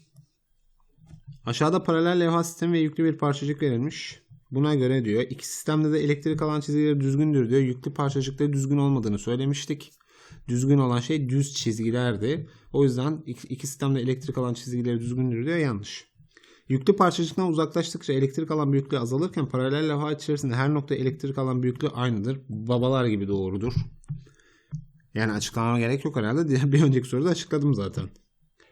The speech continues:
İki sistemde de elektrik alan çizgileri boyunca ilerlediğinde elektriksel potansiyel azalır diyor. Şimdi elektrik alan çizgileri burada demek istediğim şu. Şu şekilde gittiğinizde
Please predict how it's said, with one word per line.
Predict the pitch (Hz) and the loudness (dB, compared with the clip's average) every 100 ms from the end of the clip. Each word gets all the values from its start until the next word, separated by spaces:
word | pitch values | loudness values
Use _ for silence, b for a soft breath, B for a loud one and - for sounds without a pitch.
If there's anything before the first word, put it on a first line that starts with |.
| B B B B 156 B B - | B B B B -16 B B -6
İki | 139 190 | 2 2
sistemde | 196 170 - 160 165 165 170 | 2 -4 0 0 2 2 2
de | 185 | 2
elektrik | 147 143 143 165 170 | 4 4 2 0 2
alan | 156 170 | 2 2
çizgileri | 170 151 143 139 131 | 0 -2 2 4 4
boyunca | 131 131 123 | 2 2 2
ilerlediğinde | 123 123 123 135 170 | 2 2 2 2 0
elektriksel | 135 127 139 135 151 151 | 0 0 -2 -4 -4 -2
potansiyel | 143 143 139 135 151 147 | -4 0 -2 0 -4 -4
azalır | 120 120 123 139 110 | -4 -2 2 2 2
diyor. | 95 107 160 185 - _ _ B B B B B B _ - | -2 -2 -2 -4 -14 _ _ B B B B B B _ -10
Şimdi | - 143 127 | 0 2 2
elektrik | 110 123 131 135 160 | 0 0 0 0 -2
alan | 160 160 | 2 2
çizgileri | 160 151 147 147 | 0 0 2 2
burada | 139 143 135 | 2 2 2
demek | 135 143 | 2 2
istediğim | 143 151 175 | -2 -4 -2
şu. | 165 139 113 - 117 | -2 -2 -2 -6 -16
Şu | - 160 | -6 -2
şekilde | 165 139 139 143 | 0 0 2 2
gittiğinizde | 139 139 135 127 120 110 110 139 180 180 | 2 0 0 2 0 -2 -2 -2 -2 -6